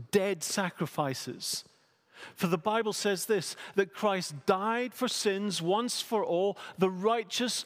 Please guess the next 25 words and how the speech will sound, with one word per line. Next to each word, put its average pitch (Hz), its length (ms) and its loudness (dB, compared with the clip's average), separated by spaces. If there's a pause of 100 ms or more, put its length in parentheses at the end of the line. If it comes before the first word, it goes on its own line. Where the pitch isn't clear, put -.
for - 200 2
the 226 240 0
unrighteous, 196 1000 -2 (680)
to 175 100 2
bring 175 340 0
you 160 200 0
to 156 160 -4
God. 143 560 -4 (1800)
And 147 100 0
so 156 220 0
here 180 420 2
Paul 185 440 0
is 156 220 0
asking 170 480 0
the 151 100 0
Roman 170 320 2
believers 160 680 0 (360)
to 190 120 4
offer 196 500 0 (300)
a 185 80 2
sa-, 190 460 -2
not, 180 340 2 (200)
not 185 400 2
to, - 140 0
uh, 190 440 -4